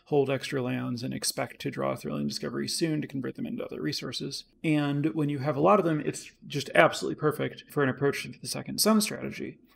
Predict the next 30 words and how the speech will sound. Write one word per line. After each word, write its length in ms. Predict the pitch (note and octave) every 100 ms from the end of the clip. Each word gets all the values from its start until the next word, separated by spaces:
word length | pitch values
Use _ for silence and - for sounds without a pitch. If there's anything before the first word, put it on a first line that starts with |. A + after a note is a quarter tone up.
| _ - _
where 580 | C3 C3+ B2+ B2 B2 - -
it'll 200 | D3+ B2+
dig 260 | A2+ C#3+
you 100 | C3
very 200 | B2+ B2+
quickly 340 | B2 F3+ - D#3+
to 160 | C3+
approach, 420 | C3 F#3+ F#3 F#3 -
and 160 | C#3+ C3+
then 300 | C3 C3 C3+ - _ _
also, 720 | D3+ D3 D3 D3+ C#3+ C3+ D3 -
you 100 | D#3
know, 80 | B2+
if 100 | C3+
you 60 |
have 80 | B2+
a 60 | A2+
bunch 240 | B2+ -
of 40 |
copies, 480 | - G#3+ F#3 C#3 C3 - - -
dig 220 | B2+ D3 B2
you 220 | C3 B2+
back 520 | B2 - C#3+ C3 -
to 140 | -
cast 300 | B2+ A#2+ G#2
to 180 | - B2+ - -
approach 460 | C#3 - B2 -
the 80 | -
second 260 | - C3 -
time. 220 | - -